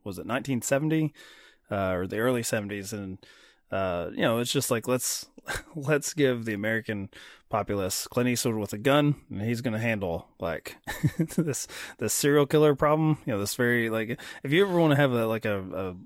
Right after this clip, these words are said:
a, I guess, odd double feature, like, you know, put him and, uh, Zodiac <laughs> on the same night and see, see how, like, you know, you have, on one hand, you have Jake Gyllenhaal as a cartoonist, and then you have Clint Eastwood, who's just like, "Well, I'm gonna kick down enough doors, and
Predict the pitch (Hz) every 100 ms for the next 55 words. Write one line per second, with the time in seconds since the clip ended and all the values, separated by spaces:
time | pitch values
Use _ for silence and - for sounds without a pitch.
0 | - 104 101 110 113 104 98 92 107 104
1 | 85 78 - 104 - 101 92 - 113 -
2 | - _ - 147 127 113 101 98 95 95
3 | 98 - 160 120 117 104 92 65 - -
4 | - - - 165 - 151 123 107 104 95
5 | - - - - 175 147 - - - -
6 | - 127 127 113 104 101 - 110 104 107
7 | 107 107 139 110 110 120 120 120 110 101
8 | 107 110 - 113 110 104 101 - 104 -
9 | 143 127 117 113 101 101 107 107 101 95
10 | - - _ 147 131 117 107 92 92 101
11 | 98 104 95 95 120 123 120 - _ _
12 | 107 104 - 107 - 113 107 107 - 110
13 | 104 104 - 90 85